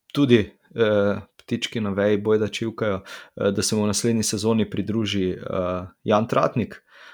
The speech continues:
Ehm, tako da ja, Slovenci ostajajo v World Touru. Eh,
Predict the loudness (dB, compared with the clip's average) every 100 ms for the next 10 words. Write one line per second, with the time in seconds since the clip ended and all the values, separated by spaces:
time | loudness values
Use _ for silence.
0 | _ -4 -2 0 0 -4 -8 -8 0 4
1 | 6 4 0 -8 -8 -4 -4 -4 -8 -6
2 | 0 2 0 -2 -4 -6 -4 -4 -4 -6
3 | _ -20 -20 _ -8 -6 -4 -4 -6